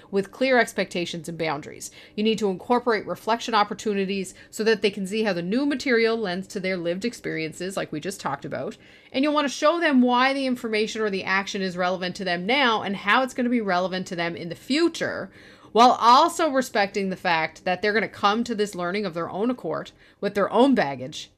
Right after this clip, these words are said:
and they may decide that they don't wanna do these things in the way that you're presenting them.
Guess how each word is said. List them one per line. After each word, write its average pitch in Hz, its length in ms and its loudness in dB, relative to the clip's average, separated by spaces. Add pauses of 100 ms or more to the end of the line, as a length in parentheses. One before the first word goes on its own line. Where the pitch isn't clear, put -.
and 190 140 -4
they 202 60 2
may 208 160 4
decide 170 480 0
that 160 280 -6
they 190 120 -2
don't 175 160 -6
wanna 175 240 -6
do 220 180 -6
these 190 200 -6
things 156 420 -10
in 196 80 -6
the 185 80 -4
way 165 240 -4
that - 180 -10
you're 160 120 -10
presenting 180 480 -4
them. - 120 -14